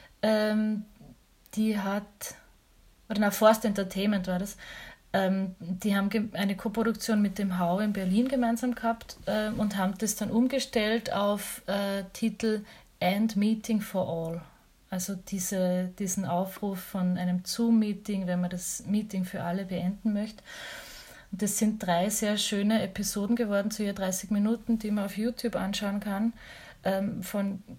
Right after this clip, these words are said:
glaub ich, fünf Charakteren, die miteinander ein Zoom-Meeting haben.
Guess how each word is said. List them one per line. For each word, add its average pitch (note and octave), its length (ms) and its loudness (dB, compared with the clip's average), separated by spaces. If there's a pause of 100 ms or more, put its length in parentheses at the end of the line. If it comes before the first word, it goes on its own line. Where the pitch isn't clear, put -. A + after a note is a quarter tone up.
glaub G3 140 -2
ich, F#3 100 -6
fünf A#3 420 4
Charakteren, G#3+ 680 0
die A3+ 100 0
miteinander G#3 580 0
ein F#3 120 0
Zoom-Meeting G#3 800 2
haben. F#3+ 360 2